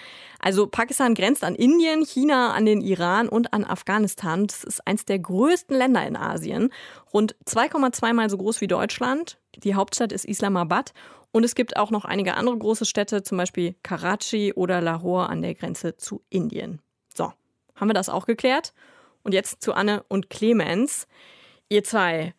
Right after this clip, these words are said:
Frage an euch, die große Frage am Anfang sozusagen. Warum wolltet ihr denn bitte ausgerechnet nach Pakistan?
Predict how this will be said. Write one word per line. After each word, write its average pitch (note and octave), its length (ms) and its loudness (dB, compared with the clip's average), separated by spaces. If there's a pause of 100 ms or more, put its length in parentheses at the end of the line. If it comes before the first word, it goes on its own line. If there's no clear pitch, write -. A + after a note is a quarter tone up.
(160)
Frage G3+ 400 -2
an - 160 -2
euch, E3+ 340 0
die F#3+ 80 -2
große B3+ 360 2
Frage A3 280 0
am G3+ 80 0
Anfang E3+ 460 0
sozusagen. E3+ 800 -2 (240)
Warum A3+ 640 2
wolltet G3+ 400 -2
ihr F3+ 80 -2
denn F3+ 180 0
bitte F3+ 460 -2 (280)
ausgerechnet G#3 1160 -2 (180)
nach F3+ 160 -6
Pakistan? - 580 -10